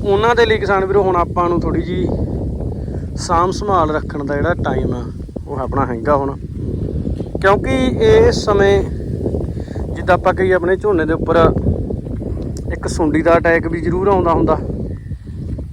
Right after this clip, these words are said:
ਅਗਸਤ ਐਂਡ ਦੇ ਵਿੱਚ, ਤੇ ਬਾਕੀ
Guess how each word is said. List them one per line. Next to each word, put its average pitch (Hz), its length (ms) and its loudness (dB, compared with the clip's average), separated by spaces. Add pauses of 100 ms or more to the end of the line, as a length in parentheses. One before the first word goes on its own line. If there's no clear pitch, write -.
ਅਗਸਤ 151 360 0
ਐਂਡ 151 200 4
ਦੇ 147 140 0
ਵਿੱਚ, 151 300 0 (1080)
ਤੇ 170 360 6 (1400)
ਬਾਕੀ 175 300 2